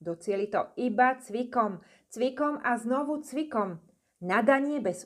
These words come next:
usilovnosti a usilovnosť bez nadania nie je umením.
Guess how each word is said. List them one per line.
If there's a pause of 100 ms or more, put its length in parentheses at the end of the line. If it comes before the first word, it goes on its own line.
usilovnosti
a
usilovnosť
bez
nadania (240)
nie
je (160)
umením.